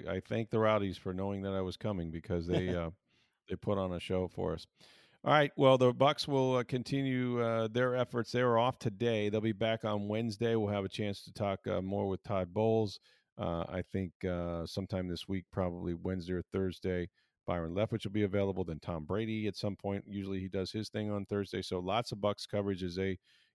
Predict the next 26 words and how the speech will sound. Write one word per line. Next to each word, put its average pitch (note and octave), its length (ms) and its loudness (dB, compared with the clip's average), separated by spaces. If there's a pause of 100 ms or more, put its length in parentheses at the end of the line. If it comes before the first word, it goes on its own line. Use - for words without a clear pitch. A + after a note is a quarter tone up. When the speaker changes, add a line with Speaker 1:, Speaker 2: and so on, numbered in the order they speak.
(100)
Speaker 1:
get B2+ 160 0
ready A#2+ 220 2
for - 120 -6
the G2+ 100 -2
Dallas G2 480 0
Cowboys. G2+ 600 -2
The F#2 80 -4
Rays G#2 260 0
continue G2 480 -6
their A2 240 -2
series G2 480 -4 (480)
against A2+ 380 0
the C3 80 2
Boston A#2 420 2
Red A2+ 200 4
Sox B2 380 0
as F2+ 100 -6
they F2+ 80 -6
try F#2+ 200 -4
to F#2 60 -2
keep G2 300 -10
pace G2+ 300 -2
with F#2 140 -6
the E2+ 80 -8
Yankees, A#2+ 540 -4
and F2+ 160 -4